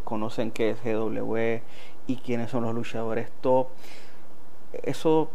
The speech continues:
eso te da a conocer de que la empresa, a pesar de las dificultades, pues está haciendo el trabajo muy, muy, muy bien. Una vez abrieron las puertas para el resto del público,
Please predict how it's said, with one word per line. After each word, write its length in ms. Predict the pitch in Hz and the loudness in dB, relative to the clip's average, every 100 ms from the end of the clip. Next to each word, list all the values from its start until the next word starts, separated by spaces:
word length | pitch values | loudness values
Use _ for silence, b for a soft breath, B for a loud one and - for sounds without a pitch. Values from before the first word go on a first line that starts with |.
| - - 123 | -2 -2 -2
eso 180 | - | 0
te 120 | 117 117 | 0 2
da 120 | 117 | 2
a 40 | |
conocer 460 | 123 120 117 123 117 | 2 0 0 0 2
de 140 | 123 | 2
que 360 | - 107 104 95 - - - - - - - - - - | 0 0 0 0 0 0 0 0 0 0 0 0 -2 0
la 120 | 123 | 0
empresa, 580 | 113 131 127 143 123 117 - - - - | 0 0 2 2 2 2 0 0 0 0
a 100 | 127 | 0
pesar 300 | 117 - 127 | 0 0 2
de 100 | 131 | 2
las 80 | 139 | 2
dificultades, 920 | 120 - - 107 - 120 127 139 - B B B B B - | 0 0 0 0 0 2 2 0 0 B B B B B 0
pues 220 | 123 110 | 0 0
está 160 | 113 117 | 0 0
haciendo 640 | 110 135 120 117 120 117 - | 0 0 2 2 2 2 0
el 160 | 117 113 | 0 0
trabajo 640 | 117 107 104 120 113 113 - | 0 2 2 2 2 0 0
muy, 400 | 117 135 139 131 | 0 2 4 4
muy, 220 | 117 110 | 2 0
muy 240 | 110 110 110 | 0 0 0
bien. 280 | 107 107 - - - - - - B B B B B B B - - - - - - - - 139 | 0 -2 -2 -2 0 0 -2 -2 B B B B B B B -2 0 0 0 0 -2 -2 0 2
Una 260 | 139 135 | 4 4
vez 180 | 135 131 | 2 2
abrieron 380 | 131 131 139 143 | 0 2 2 0
las 100 | 120 | 0
puertas 440 | - 131 - 135 | 2 2 2 0
para 260 | - 113 113 | 0 0 0
el 100 | 113 | -2
resto 360 | 123 117 147 | -2 0 2
del 120 | 127 113 | 2 2
público, 720 | 135 135 143 147 - 147 | 0 2 2 0 0 0